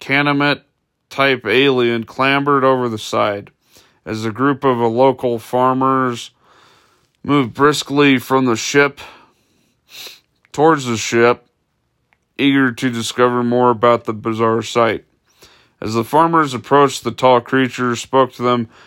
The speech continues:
eloquently in an unknown tongue, which obviously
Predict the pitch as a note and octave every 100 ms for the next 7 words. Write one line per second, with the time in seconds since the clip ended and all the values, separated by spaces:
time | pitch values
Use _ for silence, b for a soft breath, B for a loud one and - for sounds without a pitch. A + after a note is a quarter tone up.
0 | b - A#2+ B2+ - C3+ A2+ G#2+ C#3 C3+
1 | C3+ - B2 A#2 A2 A2 - B2 C3 B2
2 | A#2+ A2 G#2+ - B2+ A#2+ A2+ A2+ _ _
3 | _ _ _ _ _ _ _ _ _ _
4 | _ _ _ _ _ - B2 C3 C3 C3
5 | C3 - C3 B2+ A2+